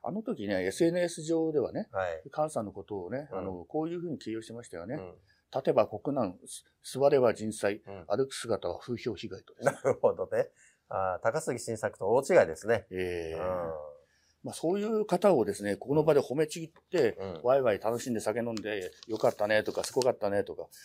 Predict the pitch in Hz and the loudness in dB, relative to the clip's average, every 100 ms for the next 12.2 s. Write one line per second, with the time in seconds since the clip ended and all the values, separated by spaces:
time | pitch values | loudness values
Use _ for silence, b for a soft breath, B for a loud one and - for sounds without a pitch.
0 | 92 85 160 180 151 190 214 196 107 98 | -10 2 4 6 8 8 6 2 -2 -2
1 | 87 90 90 175 - - 92 78 _ _ | -6 -8 -6 -6 -8 -12 -10 -10 _ _
2 | - 165 202 196 202 196 180 151 117 104 | -2 2 2 2 0 2 -2 0 2 6
3 | 139 185 175 - - 226 233 117 113 151 | 8 6 4 -4 -2 2 4 4 4 -4
4 | 101 104 - - - - _ _ 101 101 | -4 -4 -6 -8 -12 -12 _ _ -8 -8
5 | 82 107 - 110 117 - 131 87 82 101 | -8 -14 -10 -2 -2 -2 -8 -8 -8 -4
6 | 90 - - - - 87 80 95 113 311 | -4 -4 -14 -14 -14 -14 -8 -6 -4 -6
7 | 285 - - 98 - _ B B B - | -6 -8 -2 -4 -4 _ B B B -10
8 | 104 90 92 175 214 156 - 87 92 123 | -8 -8 0 0 0 -8 -6 -8 -4 -6
9 | - 135 85 87 110 110 107 - 101 - | -2 -2 -2 -2 0 0 0 -4 -8 -2
10 | 104 107 104 90 85 - 82 80 85 82 | 0 0 -2 -6 -12 -14 -18 -12 -8 -8
11 | 76 _ _ - - 101 113 107 90 107 | -10 _ _ -16 -12 -10 -10 -10 -4 -4
12 | 117 110 | -4 -10